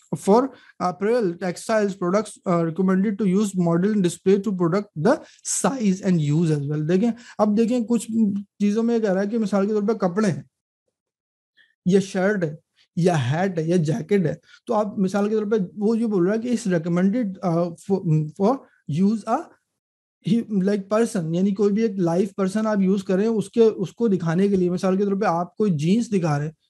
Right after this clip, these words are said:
ठीक है? तो जींस के अंदर अगर आप किसी को पहने हुए दिखाएंगे, तो उसको ज्यादा इम्प्रेस-, इम्प्रेशन होगा किसी उसमें, या बगैर जींस को बस लटका के दिखा दें बस, ठीक है? तो लटका के दिखाएंगे, पता ही नहीं चलेगा इसका शेप क्या है, किस तरह से लगता है, इसका कलर क्या है, पहनने के बाद कैसे लगेगी,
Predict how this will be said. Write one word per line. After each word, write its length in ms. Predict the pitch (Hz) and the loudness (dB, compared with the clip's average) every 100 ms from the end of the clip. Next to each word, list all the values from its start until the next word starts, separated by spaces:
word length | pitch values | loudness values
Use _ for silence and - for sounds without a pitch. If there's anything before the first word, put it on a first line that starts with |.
| - | 2
ठीक 140 | 185 | 2
है? 120 | 247 - - | 2 -2 -6
तो 100 | 233 | 0
जींस 420 | 160 143 202 240 240 | 0 2 0 0 -2
के 100 | 240 | -4
अंदर 240 | 220 240 | 0 0
अगर 200 | 220 220 | 0 -2
आप 200 | 220 214 | -2 -2
किसी 240 | 233 220 | -4 -2
को 120 | 214 220 | -2 -2
पहने 320 | 185 165 208 | 0 2 2
हुए 120 | 233 | 0
दिखाएंगे, 360 | 208 190 190 214 | 2 0 0 0
तो 120 | 240 | -2
उसको 240 | - 233 | 0 0
ज्यादा 300 | 170 160 175 | 0 0 0
इम्प्रेस-, 720 | 220 180 180 180 - _ - | 0 0 0 -2 -4 _ -4
इम्प्रेशन 480 | 175 160 165 190 214 | -2 0 0 0 0
होगा 220 | 156 180 | 2 0
किसी 320 | 196 190 196 | -2 -4 0
उसमें, 280 | 190 190 208 | 0 0 -2
या 60 | 220 | 0
बगैर 340 | 175 165 202 | 0 0 0
जींस 340 | 190 180 190 190 | 0 0 0 0
को 100 | 196 | 0
बस 180 | 202 202 | 0 0
लटका 340 | 165 170 180 | -4 -2 -2
के 100 | 190 | 0
दिखा 240 | 185 165 156 | 0 -2 -4
दें 160 | 165 | -6
बस, 100 | 165 _ _ - | -8 _ _ 2
ठीक 100 | 175 | 4
है? 100 | 214 - _ 208 | 4 -2 _ 0
तो 60 | |
लटका 360 | 190 165 180 190 | 2 0 -2 0
के 120 | 208 | 0
दिखाएंगे, 300 | 220 208 214 | 0 0 0
पता 240 | 190 175 | -2 -2
ही 60 | 202 | 0
नहीं 100 | 196 | 2
चलेगा 260 | 196 196 202 | 0 0 -2
इसका 220 | - 202 | -2 -2
शेप 320 | 180 175 180 | 2 0 2
क्या 200 | 190 190 | -2 0
है, 80 | 180 | -2
किस 100 | 180 | -4
तरह 240 | - 185 | -4 -2
से 80 | 180 | 0
लगता 300 | 175 160 180 | 0 -2 -2
है, 60 | 175 | -2
इसका 180 | 170 170 | -2 -2
कलर 300 | 160 165 170 | 0 0 2
क्या 220 | 170 165 | 0 0
है, 120 | 165 | -2
पहनने 480 | 165 160 165 180 170 | 0 0 2 2 0
के 60 | |
बाद 200 | 170 165 | 0 -2
कैसे 260 | 165 151 175 | -2 -2 2
लगेगी, 420 | 165 156 156 165 | 2 2 -2 -4